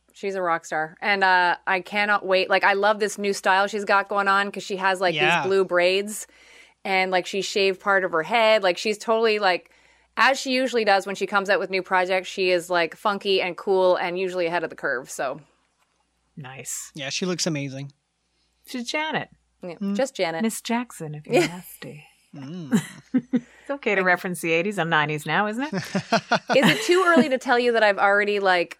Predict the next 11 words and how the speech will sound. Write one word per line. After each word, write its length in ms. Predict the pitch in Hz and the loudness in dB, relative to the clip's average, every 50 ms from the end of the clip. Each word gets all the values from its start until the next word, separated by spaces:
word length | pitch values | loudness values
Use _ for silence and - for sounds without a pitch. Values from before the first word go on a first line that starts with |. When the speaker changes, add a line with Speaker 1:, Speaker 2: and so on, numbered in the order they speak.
| - | -6
Speaker 1:
um, 560 | - 180 165 160 160 160 156 - 165 160 151 - _ _ _ _ _ _ _ _ _ _ - | -4 0 2 2 2 0 -2 -4 -8 -14 -16 -18 _ _ _ _ _ _ _ _ _ _ -16
h-, 100 | 180 190 | -12 -8
made 320 | - 208 202 208 202 196 190 | -4 -2 0 2 2 0 0
several 440 | - - 226 208 202 202 214 208 202 | 0 0 2 2 2 2 2 2 2
reminder 480 | 190 190 185 185 180 180 185 185 190 190 190 | 2 2 2 2 2 2 2 0 -2 -2 0
notes 280 | 180 180 190 185 - - | 0 0 0 -2 -6 -10
to 100 | 190 190 | -8 -6
make 160 | 180 175 - | -6 -6 -6
sure 160 | - 196 180 | -6 -6 -4
that 100 | 180 170 | -2 0
I 300 | 170 160 165 160 151 | 0 0 0 0 -4